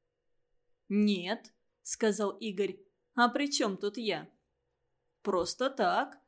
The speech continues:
сказал Мишка. «Я думал, ты уже сражался».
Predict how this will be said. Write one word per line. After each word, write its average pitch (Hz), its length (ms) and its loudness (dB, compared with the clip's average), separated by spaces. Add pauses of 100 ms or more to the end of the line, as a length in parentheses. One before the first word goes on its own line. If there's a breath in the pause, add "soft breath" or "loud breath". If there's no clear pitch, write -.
(280)
сказал 240 460 2
Мишка. 220 500 -6 (440)
«Я 196 260 4
думал, 262 420 -2
ты 214 180 -4
уже 208 420 -2
сражался». 226 920 0